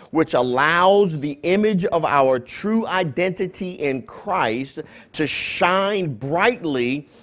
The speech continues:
through us and make us tools that God can use to minister into the lives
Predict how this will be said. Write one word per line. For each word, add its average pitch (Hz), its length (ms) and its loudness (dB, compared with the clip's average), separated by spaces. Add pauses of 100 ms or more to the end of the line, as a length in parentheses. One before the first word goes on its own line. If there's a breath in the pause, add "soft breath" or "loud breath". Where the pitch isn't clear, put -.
(120)
through 277 500 0
us 117 520 0 (260 soft breath)
and 151 240 2
make 196 280 2
us 165 240 2
tools 143 680 -2
that 127 220 0
God 185 520 4
can 214 200 -4
use 170 440 -2 (280 loud breath)
to 147 120 -2
minister 190 760 0
into 156 300 -2
the 123 120 4
lives 170 720 4